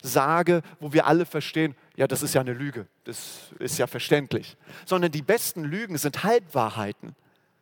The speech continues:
So, ja, du bist gerettet durch Gnade, aber jetzt kommt es auf dich an.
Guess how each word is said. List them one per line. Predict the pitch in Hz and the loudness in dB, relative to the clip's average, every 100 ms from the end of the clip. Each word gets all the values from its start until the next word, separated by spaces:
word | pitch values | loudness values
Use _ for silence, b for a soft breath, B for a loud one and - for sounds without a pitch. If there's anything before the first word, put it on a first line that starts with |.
| _ | _
So, | - 160 - B | -6 -4 -6 B
ja, | - 156 233 | 4 6 6
du | 262 233 | 4 0
bist | 220 - | -2 2
gerettet | 220 196 247 262 262 B B | 2 4 4 2 -4 B B
durch | 226 202 | -4 -2
Gnade, | - 185 233 269 262 190 - | 2 4 6 6 4 0 2
aber | 147 175 156 135 120 - | 4 6 6 2 0 -10
jetzt | 120 135 247 247 185 - - - - - - - - _ _ _ _ _ _ - | 2 6 8 6 4 0 -6 -4 -4 -6 -6 -8 -8 _ _ _ _ _ _ -16
kommt | - 131 135 | -6 -4 -2
es | 151 | 0
auf | 143 | 2
dich | 180 190 120 | 2 2 -2
an. | 98 | -8